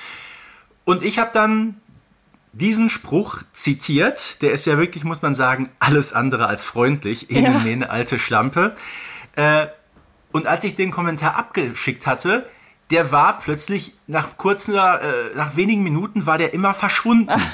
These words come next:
Speaker 2: Ich weiß auch
Speaker 1: Und
Speaker 2: warum.
Speaker 1: keiner wusste, was los war. Ich wusste nicht, was los war. Die Mitarbeiter von Kiddings wussten nicht, was los war.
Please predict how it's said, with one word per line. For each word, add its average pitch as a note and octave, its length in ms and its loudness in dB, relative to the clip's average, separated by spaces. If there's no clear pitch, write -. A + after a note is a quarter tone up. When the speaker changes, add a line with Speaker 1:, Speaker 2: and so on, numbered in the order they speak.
Speaker 2:
Ich - 240 -4
weiß G3+ 240 -2
auch G#3+ 60 2
Speaker 1:
Und F3+ 160 4
Speaker 2:
warum. G3 120 2
Speaker 1:
keiner G#3+ 380 4
wusste, G#3 280 0
was F#3+ 200 2
los F#3 380 2
war. A#2 220 2
Ich F3 260 -2
wusste C#3+ 260 0
nicht, A#2+ 220 -4
was A2 180 -4
los A2+ 320 -6
war. G#2+ 160 0
Die C#3+ 100 -4
Mitarbeiter F3 580 0
von E3+ 260 -2
Kiddings D#3+ 420 0
wussten A2+ 320 -2
nicht, A2 160 -2
was G#2+ 220 -2
los A2 320 0
war. G2+ 240 0